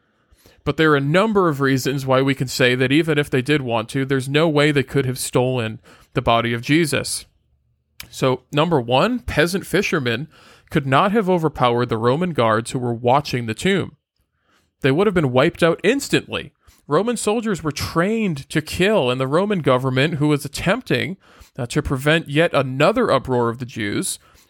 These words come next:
would have had no issue with the apostles being killed while trying to commit a crime. Not to mention, if the Roman soldiers allowed the body to be stolen, which we'll see is impossible or very implausible anyway,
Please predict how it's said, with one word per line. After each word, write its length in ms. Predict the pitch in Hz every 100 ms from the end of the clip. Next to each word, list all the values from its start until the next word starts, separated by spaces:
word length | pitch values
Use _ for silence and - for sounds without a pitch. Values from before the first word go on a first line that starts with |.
| -
would 140 | 160
have 100 | 190
had 180 | 180 175
no 280 | 147 190 220
issue 360 | 170 262 196 131
with 160 | 127
the 100 | 139
apostles 520 | 131 131 120 - 165
being 220 | 143 131 131
killed 400 | 135 104 110 139
while 140 | 127
trying 380 | - 123 113 135
to 140 | 143
commit 260 | - 120 107
a 60 | 127
crime. 460 | - 175 202 - _ _ _ - _
Not 220 | 156 175 -
to 100 | 165
mention, 600 | 127 233 - 113 131 190
if 140 | 147
the 80 | 151
Roman 320 | 135 190 233
soldiers 500 | 147 143 143 170 131
allowed 460 | 123 110 117 120 156
the 80 | 127
body 320 | 117 127 139
to 120 | 135
be 120 | 120
stolen, 520 | 113 - 120 127 180 131
which 280 | 117 -
we'll 160 | 123 127
see 180 | - 139
is 120 | 123
impossible 520 | 113 127 117 - 123
or 200 | 113 113 - -
very 380 | 131 135 135 113
implausible 580 | 113 117 113 117 107
anyway, 400 | 120 160 113 113